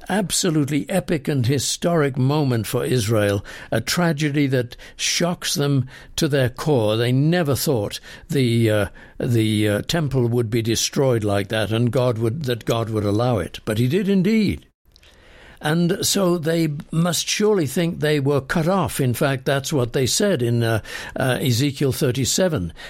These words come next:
"Oh, we are cut off. We are without hope. All hope has gone."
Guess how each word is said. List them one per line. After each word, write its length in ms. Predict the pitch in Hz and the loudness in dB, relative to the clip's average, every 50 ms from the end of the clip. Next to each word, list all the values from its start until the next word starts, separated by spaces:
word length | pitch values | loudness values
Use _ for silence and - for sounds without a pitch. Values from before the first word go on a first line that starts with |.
| - - - | -14 -8 -4
"Oh, 440 | - 151 151 156 160 151 135 117 107 - | 0 2 2 2 2 2 2 0 0 0
we 200 | 147 139 139 139 | 0 2 2 2
are 120 | 139 127 | 2 0
cut 280 | 117 - - 160 147 131 | -2 -2 -2 0 0 2
off. 420 | 151 160 160 151 120 - - - - - - - | 2 2 2 2 0 -2 -6 -10 -12 -16 -10 -4
We 240 | - 131 139 131 131 | -2 0 2 2 2
are 180 | 131 127 123 127 | 2 2 2 2
without 420 | 123 131 131 123 143 143 151 143 - | 2 2 2 2 2 2 2 0 2
hope. 360 | 120 156 175 165 143 131 - | 2 2 2 2 0 -2 -2
All 260 | 147 156 160 160 147 | 0 2 2 2 2
hope 280 | 107 131 165 151 139 - | 2 2 2 2 2 0
has 180 | 156 139 117 | 0 -2 0
gone." 440 | 127 147 156 170 175 113 80 78 - | -2 -2 0 0 0 -2 -4 -6 -10